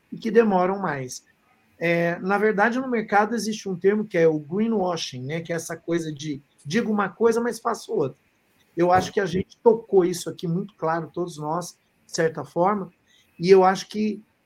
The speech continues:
é, e, e o consumidor, e sobretudo esse consumidor das gerações mais novas, você citou o caso da sua filha, Renata, e, e eu tenho muito, trabalho com muita gente jovem, de gera-,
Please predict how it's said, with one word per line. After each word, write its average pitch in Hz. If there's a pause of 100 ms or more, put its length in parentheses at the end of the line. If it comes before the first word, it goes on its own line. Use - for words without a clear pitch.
é, 185 (100)
e, 190 (200)
e 208
o 202
consumidor, 202
e 156
sobretudo 170
esse 214
consumidor 170
das 156
gerações 147
mais 131
novas, 170 (240)
você -
citou 190
o 185
caso 185
da 165
sua 151
filha, 196
Renata, 139 (520)
e, 202 (680)
e 165
eu 196
tenho 214
muito, 214 (220)
trabalho 190
com 208
muita 220
gente 226
jovem, 165
de 123
gera-, 160